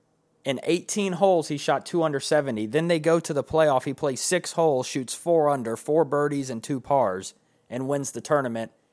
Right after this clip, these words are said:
in six playoff holes. So it was a wild finish, and we could honestly get something like that this year, just because, as I'll get to it,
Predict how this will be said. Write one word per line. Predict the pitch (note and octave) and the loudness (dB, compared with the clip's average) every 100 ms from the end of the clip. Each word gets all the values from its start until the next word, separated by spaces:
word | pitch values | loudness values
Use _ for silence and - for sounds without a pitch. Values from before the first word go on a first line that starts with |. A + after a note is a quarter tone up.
| _ | _
in | B2+ | -8
six | A#2+ D#3 C#3+ | -2 -2 -2
playoff | - D3 A#2+ G2 - | -2 0 0 -2 -4
holes. | E2 - - _ _ | -12 -12 -20 _ _
So | - F3 | 4 4
it | |
was | E3+ D#3 | 4 2
a | |
wild | D#3 F3 F3+ D#3 | 4 6 6 4
finish, | - C3+ A2 | 0 0 0
and | C#3 | 0
we | E3+ | 0
could | F3+ F3 | 4 6
honestly | G3+ A3 G3 D3 | 6 2 0 0
get | D3 E3 | 2 4
something | D#3+ D3 C3 | 2 0 -2
like | A#2+ C3+ C3 | 0 -2 0
that | C3 F#2+ | -2 0
this | A#2+ B2 - | -4 -4 -4
year, | A#2 D#3+ - _ _ - | 0 -2 -2 _ _ -2
just | E3 - | -2 0
because, | D#3 E3+ C#3+ - _ _ _ _ _ _ _ _ - | 2 2 2 -8 _ _ _ _ _ _ _ _ 2
as | E3 D#3+ | 4 6
I'll | D3 | 4
get | C#3+ G3 G#3 - | 4 2 2 -2
to | C3 | -2
it, | B2 B2+ | 0 -2